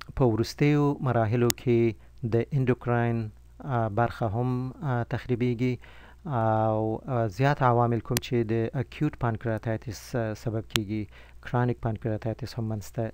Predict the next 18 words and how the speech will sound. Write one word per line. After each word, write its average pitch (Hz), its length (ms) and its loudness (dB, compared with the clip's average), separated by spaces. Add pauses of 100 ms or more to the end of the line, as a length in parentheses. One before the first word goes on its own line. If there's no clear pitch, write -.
راوړی 110 360 2
شي. 107 260 -8 (440)
او 113 80 0
په 117 140 -2
غربي 104 300 0
نړۍ 117 320 4
کې 113 400 -2 (360)
د - 140 0 (120)
اکیوټ 147 400 -2
او 117 80 2
کرانیک 117 400 -2
پانکریاتایتس، 110 1040 -4
ا، 104 320 -4
عمده 117 400 -2
سبب 110 440 -2 (560)
د 117 40 0 (300)
الکولي 120 840 -2 (200)
مشروباتو 110 840 -2